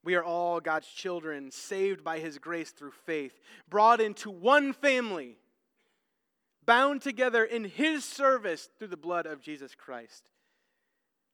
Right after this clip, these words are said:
May we remember that. May we seek to develop affection in our hearts one for another.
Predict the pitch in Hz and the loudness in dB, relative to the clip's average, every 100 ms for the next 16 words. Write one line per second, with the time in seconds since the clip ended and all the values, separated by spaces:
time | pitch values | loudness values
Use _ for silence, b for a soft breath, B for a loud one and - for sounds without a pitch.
0 | _ _ _ _ _ _ _ _ _ _ | _ _ _ _ _ _ _ _ _ _
1 | 165 165 151 147 170 180 165 135 123 - | -8 -6 -6 -8 -8 -8 -8 -8 -10 -14
2 | _ _ _ _ _ _ _ _ _ _ | _ _ _ _ _ _ _ _ _ _
3 | 160 175 160 - 208 - 156 151 165 180 | -8 -8 -8 -10 -14 -14 -14 -2 0 0
4 | - 151 - 190 - 175 156 151 139 175 | -4 -12 -10 -10 -8 -8 -6 -8 -8 -6
5 | 160 - 147 165 165 156 147 143 151 151 | -6 -8 -14 -14 -12 -14 -14 -10 -10 -10